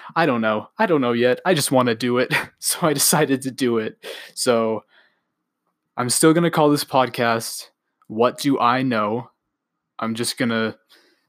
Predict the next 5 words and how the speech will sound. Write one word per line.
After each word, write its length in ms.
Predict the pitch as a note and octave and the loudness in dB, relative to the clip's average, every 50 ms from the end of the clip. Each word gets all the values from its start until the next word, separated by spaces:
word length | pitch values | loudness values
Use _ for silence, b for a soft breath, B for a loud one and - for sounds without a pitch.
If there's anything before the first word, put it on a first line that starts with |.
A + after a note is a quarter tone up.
| b b | b b
talk 300 | - C3 A2+ A2+ A2+ - | 0 2 2 2 2 2
about 560 | C3 A#2 A#2+ A#2 A2+ A2+ A2+ A2 G#2+ - - _ _ _ _ _ _ _ _ _ _ _ _ _ _ _ _ _ | 2 4 4 4 4 4 2 2 0 -2 -6 _ _ _ _ _ _ _ _ _ _ _ _ _ _ _ _ _
what 340 | _ - A#2 A2+ A#2 A#2 A#2 | _ -10 -4 0 2 2 2
I 100 | A#2 C3+ | 2 0
do, 420 | C3+ B2+ E3 F#3 F#3 C#3+ A2+ G#2+ | 0 2 4 4 4 4 2 -2